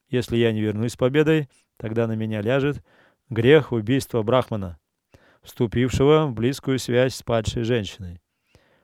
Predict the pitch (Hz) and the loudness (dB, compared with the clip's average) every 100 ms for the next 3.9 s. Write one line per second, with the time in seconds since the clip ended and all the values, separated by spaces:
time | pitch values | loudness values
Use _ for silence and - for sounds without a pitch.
0 | _ _ 120 113 127 170 160 - _ _ | _ _ -2 4 6 8 6 -4 _ _
1 | - 123 117 151 151 143 147 131 113 131 | -4 0 2 0 -2 -2 -2 0 0 2
2 | 143 147 143 143 139 - _ _ - - | 2 2 0 0 0 -4 _ _ -14 -2
3 | 113 113 120 - 110 110 95 92 87 | 0 0 -2 -4 -4 -4 -6 -10 -12